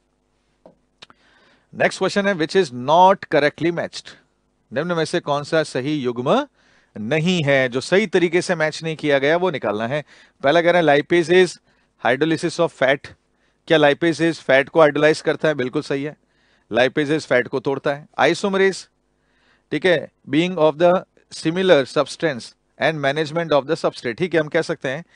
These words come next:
कि जो isomerase होता है वो, अ, एक ही तरह के दो सबस्ट्रेट को काम में ले सकता है, क्योंकि आइसोमराइज है,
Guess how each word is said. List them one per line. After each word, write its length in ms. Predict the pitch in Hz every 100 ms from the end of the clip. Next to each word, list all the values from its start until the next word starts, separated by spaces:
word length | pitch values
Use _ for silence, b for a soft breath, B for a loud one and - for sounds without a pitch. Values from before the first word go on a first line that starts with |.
| b b b
कि 100 | 139
जो 100 | 143
isomerase 560 | 139 151 185 180 185
होता 260 | 160 143 160
है 240 | 156 208 220 b b b
वो, 520 | 117 156 165 165 165 - _ -
अ, 200 | 120 127
एक 260 | 123 165 180
ही 60 |
तरह 200 | 170 156
के 220 | 147 170
दो 320 | 165 - 143 170
सबस्ट्रेट 440 | 165 147 - 160
को 120 | 147
काम 180 | 147 131
में 100 | 135
ले 100 | 117
सकता 280 | 110 98 -
है, 100 | 76
क्योंकि 260 | 120 -
आइसोमराइज 580 | 131 127 - 135 135 135
है, 200 | 156 151